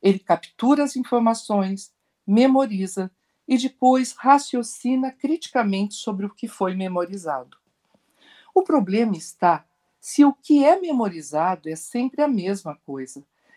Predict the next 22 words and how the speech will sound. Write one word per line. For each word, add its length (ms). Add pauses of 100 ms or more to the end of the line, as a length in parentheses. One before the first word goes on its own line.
(100)
reafirmando 1040
as 160
mesmas 480
informações 880
ou 100
padrões 640
de 100
maneira 460
repetitiva. 1000 (680)
E 140
assim 260
sendo, 480 (420)
o 60
raciocínio 680
crítico 540 (200)
vai 460
estar 680
sempre 560
muito 340
pobre, 420 (520)
ficando 500
estacionado 1040